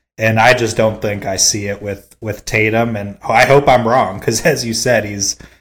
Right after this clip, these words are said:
the best damn running back in the class. So obviously I hope he comes, but, you know, it's starting to seem a little bit less and less likely, if I'm being honest.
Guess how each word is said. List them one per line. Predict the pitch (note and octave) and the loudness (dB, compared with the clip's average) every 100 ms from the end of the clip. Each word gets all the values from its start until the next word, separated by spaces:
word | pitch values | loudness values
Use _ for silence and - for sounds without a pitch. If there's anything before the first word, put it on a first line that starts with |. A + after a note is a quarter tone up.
| _ _ | _ _
the | A2+ | 0
best | G#2+ A#2+ A#2+ A#2+ | 4 4 4 2
damn | A#2 A2 | 2 2
running | A2 A2+ A2 | 2 2 2
back | G#2+ A2 A#2 | 2 2 0
in | G#2 | -4
the | |
class. | G2 A#2 A#2+ G2+ G2+ | -4 2 2 2 0
So | - G#2+ | 0 4
obviously | A2+ A#2+ A2+ A2 G#2 A2+ | 6 4 4 2 2 0
I | G2+ G2+ | -2 -2
hope | G#2+ G2 | -4 -6
he | G2+ | -10
comes, | - G2 G2 G2+ F#2+ | -4 -4 -4 -10 -10
but, | G2+ F#2+ - _ _ _ _ - | -8 -8 -10 _ _ _ _ 4
you | A#2+ | 8
know, | B2 B2 | 8 8
it's | A#2+ | 4
starting | - C#3 B2 A#2 | 4 4 4 0
to | |
seem | A2+ B2 A2+ | 0 0 2
a | A2 | 2
little | A2+ A2 G#2 | 2 0 0
bit | G#2+ G#2 - _ _ | -2 -4 -12 _ _
less | A2+ A2+ G#2+ A2+ | 0 2 2 -2
and | G2 | -4
less | F#2 F2+ - | -8 -8 -6
likely, | F2+ F2+ F#2 F2+ | -8 -8 -14 -14
if | F2 | -10
I'm | F#2+ F2+ | -10 -8
being | F2+ F2 | -12 -16
honest. | E2+ F#2+ F#2+ - | -18 -14 -12 -12